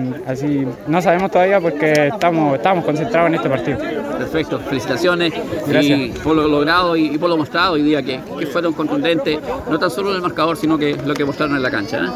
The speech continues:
Speaker 1: Sí.
Speaker 2: Muchas gracias, José, que esté bien.
Speaker 1: Gracias.
Speaker 2: Gracias. Ahí estaba el muy buen centro delantero que es de San Juan, este chico, ya que refuerza la Zabala y que, que ha ca-, calado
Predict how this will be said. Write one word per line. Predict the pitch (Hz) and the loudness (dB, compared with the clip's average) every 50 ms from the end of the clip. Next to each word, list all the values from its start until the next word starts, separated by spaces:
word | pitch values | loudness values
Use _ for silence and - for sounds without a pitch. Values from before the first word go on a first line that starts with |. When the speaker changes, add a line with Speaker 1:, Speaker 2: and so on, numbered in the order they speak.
| 117 110 - | -8 -8 -6
Speaker 1:
Sí. | - - 135 123 - - - - - - | -4 -2 -2 -2 -2 -6 -8 -8 -6 -6
Speaker 2:
Muchas | - 143 147 | -2 0 2
gracias, | 170 190 202 196 208 | 2 2 2 2 0
José, | 190 208 233 | -2 -2 -2
que | 190 | -2
esté | 185 - 185 | -2 -2 0
bien. | 190 - - 185 - - - 135 | 0 -2 -2 -4 -8 -12 -12 -6
Speaker 1:
Gracias. | 135 139 151 147 135 131 131 127 123 | -4 -4 -4 -2 -4 -6 -6 -6 -6
Speaker 2:
Gracias. | 135 131 127 - - - _ _ _ _ _ _ - - - - - - - - - - | -4 -4 -4 -6 -10 -18 _ _ _ _ _ _ -20 -20 -20 -20 -20 -20 -20 -20 -10 -4
Ahí | - 123 | -4 -2
estaba | 117 - 131 131 131 127 | 0 2 2 2 4 4
el | 120 113 107 101 | 2 0 -2 -4
muy | 113 139 147 | -4 -2 0
buen | 131 127 117 | 0 0 -2
centro | 110 - 120 110 117 113 | -2 -4 -4 -4 -2 -2
delantero | 107 104 104 - 127 123 117 | -2 -2 -2 -2 -4 -4 -2
que | 113 | -2
es | 117 113 | -2 -2
de | 113 104 | -2 -2
San | - - - | -2 -2 -2
Juan, | - - 135 135 123 107 - - | 0 0 0 0 0 -2 -6 -12
este | - - - - | -16 -16 -16 -18
chico, | - - 131 117 123 123 123 - - - | -10 -8 -6 -4 -4 -4 -6 -8 -10 -12
ya | - 107 104 110 113 120 123 | -10 -8 -4 -2 -2 -2 -2
que | 120 - 110 | -4 -6 -8
refuerza | 110 - - - 127 117 - 120 | -8 -10 -8 -6 -6 -6 -6 -6
la | 110 | -6
Zabala | 107 - 110 107 113 120 131 127 | -6 -4 -4 -2 -2 -2 -2 -2
y | 123 | -2
que, | 113 107 101 98 - - - - - - - - - | -2 -4 -6 -6 -8 -14 -20 -20 -20 -20 -20 -20 -8
que | - 107 107 | -2 0 2
ha | 113 107 101 95 | 2 2 0 -2
ca-, | - - - - - - _ - - | -4 -8 -16 -18 -20 -20 _ -18 -10
calado | - 104 107 110 110 107 104 95 90 | -8 -4 -2 0 2 2 0 0 -2